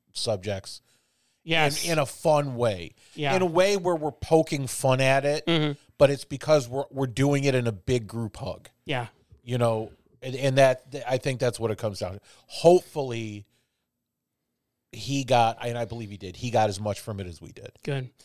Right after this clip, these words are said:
Speaker 2: So
Speaker 1: I, I had a
Speaker 2: this
Speaker 1: blast, and I thought it, it covered some important
Speaker 2: I'm not
Speaker 1: stuff.
Speaker 2: sure when I'm gonna drop this show, either tomorrow, Wednesday, or, or
Speaker 1: Yeah.
Speaker 2: Friday and kind of reverse it.
Speaker 1: Yeah.
Speaker 2: 'Cause I wanna make the Friday show a big deal.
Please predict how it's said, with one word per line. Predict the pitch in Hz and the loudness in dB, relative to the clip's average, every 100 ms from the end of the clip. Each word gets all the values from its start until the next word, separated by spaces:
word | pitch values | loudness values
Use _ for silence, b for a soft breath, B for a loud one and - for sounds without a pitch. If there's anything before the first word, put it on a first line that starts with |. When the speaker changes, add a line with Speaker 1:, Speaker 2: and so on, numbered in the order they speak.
| b b _ | b b _
Speaker 2:
So | - | 2
Speaker 1:
I, | 185 | 2
I | |
had | 151 202 208 | 4 2 2
a | |
Speaker 2:
this | - 107 | -2 -6
Speaker 1:
blast, | 101 95 107 | -8 -8 -12
and | |
I | 95 | -8
thought | - 98 | -4 -4
it, | 90 - _ 104 | -4 -12 _ -20
it | - | -10
covered | 107 95 | -10 -8
some | - 90 | -12 -14
important | 87 - 202 | -16 -6 0
Speaker 2:
I'm | 240 | 2
not | 285 | 2
Speaker 1:
stuff. | - | 4
Speaker 2:
sure | 247 | 6
when | 208 185 | 6 6
I'm | 185 | 4
gonna | 180 160 | 2 2
drop | 160 160 160 | 2 2 2
this | 160 | -2
show, | - 170 160 | 2 2 2
either | 151 147 | 0 -2
tomorrow, | - 165 156 156 165 | -2 -2 2 2 2
Wednesday, | 165 180 156 175 170 170 | 2 0 2 2 2 2
or, | 156 151 147 - | 2 0 -2 -2
or | 156 | -2
Speaker 1:
Yeah. | 101 | 0
Speaker 2:
Friday | 160 160 156 | 2 2 2
and | 151 | 0
kind | 156 | -2
of | 147 | -2
reverse | 139 139 151 - | -2 -2 -2 0
it. | 170 110 | 0 -2
Speaker 1:
Yeah. | 110 98 98 95 b _ | -6 -6 -8 -12 b _
Speaker 2:
'Cause | - 196 | 2 6
I | 220 | 6
wanna | 254 302 | 6 6
make | 254 214 | 4 2
the | 175 | -2
Friday | - 160 170 180 | 2 2 4 2
show | - 185 185 190 196 | 2 4 4 4 2
a | 160 | 0
big | 139 165 156 | 2 2 0
deal. | 139 151 127 | -4 -4 -6